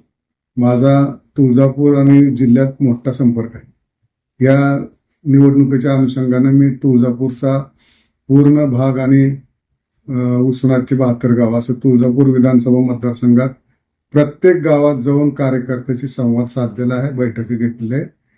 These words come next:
आणि जवळपास प्रत्येक गावातून आमच्या पक्षासहित इतर पक्षाचेही लोक, "मला तुम्ही निवडणूक लढवली पाहिजे, आम्ही तुमच्या पाठीशी आहे," अशा पद्धतीची साथ देत आहेत.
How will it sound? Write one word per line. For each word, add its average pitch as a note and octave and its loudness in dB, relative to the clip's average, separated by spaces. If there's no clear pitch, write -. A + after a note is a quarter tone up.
आणि C3+ 4
जवळपास D3+ 2
प्रत्येक D#3 -2
गावातून C#3+ 0
आमच्या C3 0
पक्षासहित D#3 -2
इतर C#3 2
पक्षाचेही E3 -2
लोक, C#3 -2
"मला C3 0
तुम्ही D3 0
निवडणूक C3+ 0
लढवली C3 2
पाहिजे, C3+ -2
आम्ही C3 -4
तुमच्या B2 -2
पाठीशी A#2+ -4
आहे," C#3 0
अशा B2 0
पद्धतीची B2 0
साथ A#2+ -2
देत A#2 0
आहेत. A#2+ -2